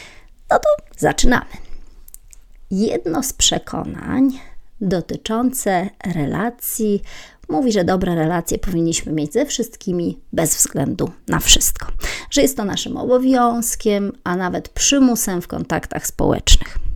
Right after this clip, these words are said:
Do większości przekonań podchodzę ostrożnie. Do tego również. Pytam więc, czy takie myślenie nam służy? I tu już przerwę,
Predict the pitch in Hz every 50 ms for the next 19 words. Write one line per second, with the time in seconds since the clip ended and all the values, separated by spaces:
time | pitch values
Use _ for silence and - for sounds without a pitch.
0 | - - - - 392 415 339 233 185 226 - - 196 185 - - - - - -
1 | - - 240 240 233 214 208 202 190 175 - - 190 185 175 - - - - -
2 | - 170 156 - - - - - - - - - - - - - - 240 240 247
3 | 220 220 202 185 156 156 - - - - - - - - - - - - - -
4 | - - 220 - - 127 110 - - - - - - - - - - - - -
5 | - - - - - 202 - - 175 185 - 294 269 226 185 - - - 160 -
6 | - 185 190 180 147 - - - - - - - 175 175 202 247 262 - - -
7 | - - - - - - - - - - - - - - - - - - - -
8 | - - - - - - 196 170 - 247 240 202 - - - - - - - -
9 | - - - - - - - - - - - - 196 170 151 - 147 151 139 -
10 | 208 196 226